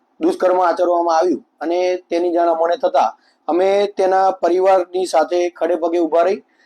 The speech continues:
નડિયાદ ટાઉન પોલીસ સ્ટેશનમાં સામાવાળા વિરુદ્ધ પોક્સોની અને બીજી લાગતી વળગતી કલમો ઉમેરી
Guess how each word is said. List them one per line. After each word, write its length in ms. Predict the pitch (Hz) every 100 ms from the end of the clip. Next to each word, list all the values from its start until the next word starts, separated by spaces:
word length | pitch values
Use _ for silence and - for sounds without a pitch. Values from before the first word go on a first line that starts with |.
| _ -
નડિયાદ 320 | 156 165 190
ટાઉન 300 | 185 180 185
પોલીસ 180 | 165 175
સ્ટેશનમાં 440 | 185 185 185 185
સામાવાળા 520 | 180 151 160 175 175
વિરુદ્ધ 320 | 175 175 202 208 _ -
પોક્સોની 480 | 165 - 196 196
અને 180 | - 170
બીજી 420 | 175 165 170 185 -
લાગતી 340 | 151 151 -
વળગતી 340 | 190 180 180 185
કલમો 400 | 180 165 180 180
ઉમેરી 300 | 180 202